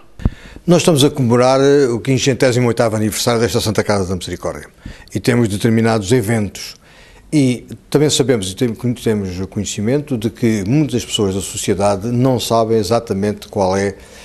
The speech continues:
o trabalho que a Misericórdia faz. E, e nesse sentido achamos que a comunicação social poderia ser o melhor veículo para informar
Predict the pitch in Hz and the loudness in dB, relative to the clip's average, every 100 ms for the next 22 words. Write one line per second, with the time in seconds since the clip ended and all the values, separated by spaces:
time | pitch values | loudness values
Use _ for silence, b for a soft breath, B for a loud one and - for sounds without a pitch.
0 | B - - 127 107 110 95 98 95 - | B -12 0 0 2 0 0 -6 -6 -4
1 | 104 101 95 101 92 90 - - 95 90 | -4 -4 -4 -2 -4 -4 -6 -6 -10 -10
2 | 101 101 - 98 107 117 135 127 117 117 | -12 -12 -8 -4 -2 -2 2 2 2 2
3 | - 127 117 135 139 156 - 123 104 - | 2 2 2 2 2 0 2 0 0 -8
4 | B B B - 147 131 101 - - 175 | B B B -2 2 2 0 -6 -2 0
5 | 170 123 117 - 117 - 120 120 117 127 | 0 0 0 0 -2 2 0 0 -2 0
6 | 120 135 123 123 120 120 139 151 131 92 | 2 2 2 2 2 4 6 4 2 0
7 | 107 113 131 135 147 147 B B - 139 | 0 2 2 0 -2 -4 B B -2 2
8 | 143 165 175 165 - 123 123 127 110 90 | 4 4 4 2 0 0 2 2 2 -2